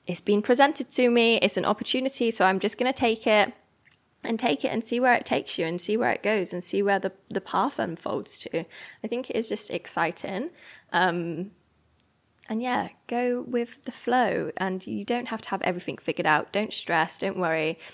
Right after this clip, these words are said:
Everything is always working out for you, and everything will work out for you. And what is meant for you will never pass you. You can never mess up something that is meant for you. And yeah, just enjoy. We're here to have fun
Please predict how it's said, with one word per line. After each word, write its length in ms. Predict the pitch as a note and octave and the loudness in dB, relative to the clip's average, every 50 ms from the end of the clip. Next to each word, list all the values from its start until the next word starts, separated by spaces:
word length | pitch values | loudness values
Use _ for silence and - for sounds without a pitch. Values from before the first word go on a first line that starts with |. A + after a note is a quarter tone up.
| - - - _ _ _ _ - | -20 -20 -20 _ _ _ _ 6
Everything 420 | B3+ B3 A#3 A#3+ - G3 F#3 - - - | 6 6 4 0 -2 -4 -4 -4 -6 -2
is 180 | - F#3+ F#3 - - _ | -2 -2 -2 -2 2 _
always 260 | G#3 G3+ F#3+ F3+ E3+ | 6 8 8 6 6
working 300 | - E3+ F3 - - F3 | 4 0 0 0 0 -2
out 160 | D#3+ - - | -2 -2 -2
for 100 | - - | -2 -2
you, 120 | D#3+ E3 E3+ | 0 0 0
and 100 | D#3+ D#3 | 0 0
everything 340 | - F3+ F#3 - G#3+ - - - | 0 -2 -2 -4 -4 -8 -8 -4
will 200 | - E3 F3 E3 | -2 -2 0 2
work 280 | D#3 D#3 - F3 - | 2 0 0 0 0
out 160 | E3 - - - | -4 -4 -4 -6
for 100 | - - | -6 -4
you. 260 | D3 C3 A#2+ E3 - - | -2 0 0 0 0 0
And 260 | D#3+ E3 E3+ D#3 - - | -2 -4 -4 -8 -6 -2
what 160 | F#3+ G3+ G3+ | 0 0 0
is 120 | G#3+ - | 0 0
meant 220 | G3 G3 F#3 - - | 0 -2 -2 -2 -6
for 80 | - | -4
you 100 | F3 F3+ | -4 -2
will 100 | F3 F3+ | -2 0
never 240 | F3+ E3+ E3 D#3+ E3 | 0 0 0 -2 -2
pass 420 | - - D3+ D#3 F#3 - - - | -2 0 0 0 0 0 -2 -4
you. 320 | - - E3 E3+ G3 B3 C4+ - - - - - | -2 0 2 2 2 0 -2 -4 -12 -18 -18 -12
You 140 | - F#3 F#3 | -8 -8 -4
can 160 | - - G3+ | -2 0 0
never 320 | A3 G#3+ G3+ G3+ G#3 G3 F#3+ | 2 4 4 4 2 2 0
mess 240 | F#3 F#3 G3+ - - | 0 0 0 0 -2
up 160 | - - - | -2 -4 -2
something 400 | - F#3+ F#3+ G3+ - E3+ D#3 - - | -2 -2 -2 -2 -4 -8 -8 -4 -4
that 120 | - - | -4 -2
is 120 | - - | -2 -2
meant 240 | G#3+ A3 A3 G#3+ A3+ - | 0 -2 -2 -2 -4 -6
for 100 | - A3 | -4 0
you. 360 | A3 G#3+ G#3+ G#3+ G#3+ G#3+ A3 - - - - - _ _ _ _ _ - | 2 4 4 4 4 2 0 -4 -14 -20 -20 -20 _ _ _ _ _ -4
And 800 | - F#3+ F#3+ F#3+ G3 F#3 F3+ F3 F3 F3+ F#3 F#3+ - - - - - _ _ _ _ _ _ _ _ _ _ _ _ _ _ - _ _ _ | -2 0 2 2 2 0 -2 -4 -6 -8 -8 -8 -8 -8 -10 -12 -16 _ _ _ _ _ _ _ _ _ _ _ _ _ _ -20 _ _ _
yeah, 260 | - C#4+ F4+ E4+ A3+ - | -6 -4 -4 -4 -4 -2
just 320 | - - F4 - - - | -2 -2 -2 -2 -4 -2
enjoy. 500 | - D4 D4 C4+ - F3+ E3+ F3 F#3 G#3+ | -2 0 0 0 2 2 4 4 4 4
We're 120 | A#3 A3+ A3+ | 4 2 2
here 200 | A3 A3 A3 - | 2 0 -2 -2
to 80 | - - | -2 -4
have 160 | - A3+ - | -4 -4 -4
fun 460 | - - - - - - G#3 C4 | -2 0 2 2 4 2 2 0